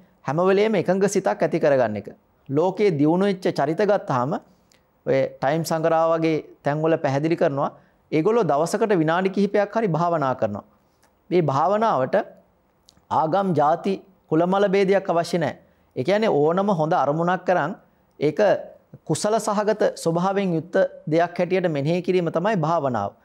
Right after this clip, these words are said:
කුසල චිත්තස්ස ඒකග්ගතා සමාධි කියලා සාකච්ඡාවන් ඒක. ඉතින් කෙසේ වෙතත්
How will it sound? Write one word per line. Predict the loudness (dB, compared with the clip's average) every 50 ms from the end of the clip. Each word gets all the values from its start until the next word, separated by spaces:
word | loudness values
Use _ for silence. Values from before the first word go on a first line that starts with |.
| _ _ _ _ _ _ _ _ _ _ -4
කුසල | -2 0 0 0 0
චිත්තස්ස | 0 -2 -2 -2 -2 -4 -4 -4 -2 -2
ඒකග්ගතා | -2 0 2 0 0 0 0 0 0 -2 -2
සමාධි | 0 -2 -2 0 0 0 0 0 -2
කියලා | -2 0 0 2 2 0 -2
සාකච්ඡාවන් | -4 -6 -4 -2 -2 0 -2 -4 -2 0 -2 0 0 0 0 0 -2
ඒක. | -4 -4 -6 -10 -20 _ _ _ _ _ _ _ -6
ඉතින් | -4 -4 -2
කෙසේ | 0 0 0 2 2 2
වෙතත් | 2 2 2